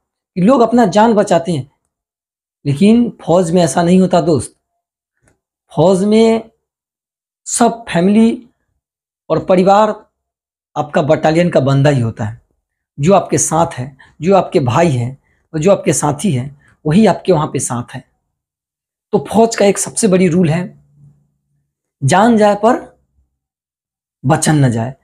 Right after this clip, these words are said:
जो हम वचन देते हैं कि हम जब तक जिएंगे हमारे साथ जो भी battalion का बंदा उन्हें कुछ नहीं होने देंगे,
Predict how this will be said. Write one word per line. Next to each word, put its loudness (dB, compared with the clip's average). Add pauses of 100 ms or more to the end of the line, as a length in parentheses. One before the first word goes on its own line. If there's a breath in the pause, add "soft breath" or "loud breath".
(300)
जो 2
हम 2
वचन 2
देते 0
हैं -2
कि -4
हम -2 (280 loud breath)
जब -4
तक 2
जिएंगे 2
हमारे 2
साथ -2
जो -4
भी -2
battalion -4
का -4
बंदा -2
उन्हें -4
कुछ -4
नहीं 0
होने 0
देंगे, -4